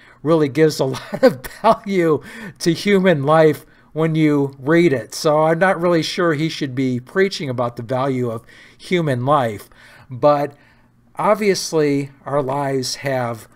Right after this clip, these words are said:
value. And as Neil deGrasse Tyson put it, we're related to each other biologically. We're related to the earth chemically.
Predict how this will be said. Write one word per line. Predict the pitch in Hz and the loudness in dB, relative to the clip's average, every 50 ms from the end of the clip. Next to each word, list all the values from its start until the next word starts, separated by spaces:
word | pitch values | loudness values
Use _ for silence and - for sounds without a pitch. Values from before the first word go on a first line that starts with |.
| _ _ _ _ _ _ _ - | _ _ _ _ _ _ _ -20
value. | 120 107 135 143 170 208 208 175 151 139 139 143 147 | -6 -2 0 0 2 2 2 2 2 2 2 2 0
And | 147 147 151 | 0 0 0
as | 156 160 151 - 165 | 0 -2 -2 -6 -4
Neil | 170 208 233 240 | -2 -2 -2 0
deGrasse | 190 185 135 139 147 151 156 151 139 - - | -2 -4 -4 -2 0 0 0 0 -2 -4 -8
Tyson | - - 147 165 160 - - - 135 127 127 | -6 -4 -2 -2 -2 -2 -4 -6 -6 -8 -10
put | 123 - - 120 113 107 | -10 -6 -6 -4 -4 -6
it, | 104 104 - _ _ _ _ _ _ _ _ _ _ _ _ | -8 -12 -14 _ _ _ _ _ _ _ _ _ _ _ _
we're | 147 147 143 | 0 0 0
related | 147 151 151 143 156 180 208 214 220 220 | 2 0 0 2 2 2 2 2 0 -6
to | - - - 180 | -8 -6 -2 -2
each | 170 160 - - - 160 | -2 -2 -2 -4 0 0
other | 151 147 127 110 101 98 - _ _ _ _ _ _ _ _ _ - | 0 0 0 -4 -8 -10 -12 _ _ _ _ _ _ _ _ _ -4
biologically. | 131 143 160 151 147 143 135 135 139 123 123 117 - - - 98 82 78 - _ _ _ _ _ _ _ _ _ _ _ _ | 0 2 4 4 4 2 0 -2 -2 -4 -8 -10 -12 -12 -12 -12 -12 -14 -18 _ _ _ _ _ _ _ _ _ _ _ _
We're | 127 131 | -2 -2
related | 135 139 165 175 185 165 160 - _ | 0 2 2 0 0 -2 -6 -14 _
to | - - 151 | -10 -8 -4
the | 135 143 143 165 - | -2 -2 -2 -2 -2
earth | - 185 185 175 165 160 - - - - _ _ - - - - _ _ - | -2 -2 0 0 -2 -4 -8 -16 -20 -20 _ _ -20 -20 -20 -20 _ _ -4
chemically. | - 196 220 208 196 180 190 - - 135 120 110 107 110 - | 2 2 4 4 2 -2 -2 -4 -8 -8 -6 -6 -8 -10 -12